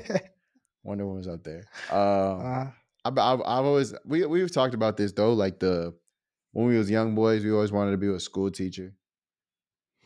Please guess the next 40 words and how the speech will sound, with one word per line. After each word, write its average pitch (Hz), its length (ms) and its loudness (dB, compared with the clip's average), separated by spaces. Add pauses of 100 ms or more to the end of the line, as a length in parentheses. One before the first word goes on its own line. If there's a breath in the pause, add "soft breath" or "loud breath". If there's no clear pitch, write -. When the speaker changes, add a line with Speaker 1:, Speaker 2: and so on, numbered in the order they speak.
(140 soft breath)
Speaker 2:
So 220 160 2
Speaker 1:
<laughs> - 0 -
Speaker 2:
that, 98 380 4
that 110 140 2
one, 135 220 2
that 143 140 2
one 170 160 0
could 160 160 0
do, 151 200 2
that 131 260 4
could 143 120 -2
do 135 120 2
a 139 40 4
little 131 200 4
something. 120 400 -2 (180)
That 113 160 -10
could, 113 180 -6
that 107 140 6
one's 120 160 2
a 110 60 2
good 95 220 2
one. 101 160 -10 (540)
Um, 95 380 2
and 101 140 4
Speaker 1:
Yeah. 104 60 4
Speaker 2:
then, 101 220 2
uh, 95 340 2
the 90 180 -4
third 120 260 4
one 113 320 0
was, 98 360 2
uh, 90 180 0
there 101 140 0
was, 95 160 -6
there 98 120 -4
was 98 120 -10 (340)
three 117 220 0
for 95 180 -6
the 85 80 -8
top. 85 440 -8